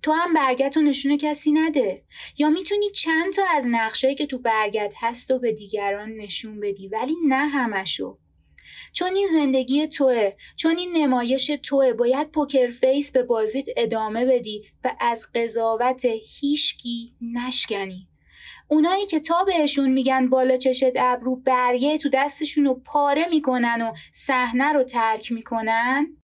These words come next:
فکر می‌کنن الان بازیگردان مجموعه میاد پایین میگه "کات، آقا کات، همه دست از کار بکشین تا من برم از دل این بنده خدا در بیارم".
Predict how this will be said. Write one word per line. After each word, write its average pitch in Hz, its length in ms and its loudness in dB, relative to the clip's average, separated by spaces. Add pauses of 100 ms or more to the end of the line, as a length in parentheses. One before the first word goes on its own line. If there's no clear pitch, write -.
(120)
فکر 381 260 -2
می‌کنن 269 480 2
الان 240 400 0
بازیگردان 226 880 0
مجموعه 208 480 -10
میاد 208 380 -12
پایین 240 380 0
میگه 294 240 2
"کات، 381 420 0 (720)
آقا 349 260 2
کات، 294 400 -2 (220)
همه 339 240 2 (100)
دست 359 380 0
از 320 120 -4
کار 330 260 2
بکشین 294 580 -2 (140)
تا 294 140 2
من 311 240 2
برم 311 300 2
از 269 220 -2
دل 285 180 2
این 277 220 2
بنده 233 320 0
خدا 220 300 -4
در 220 380 -2
بیارم". 202 420 -4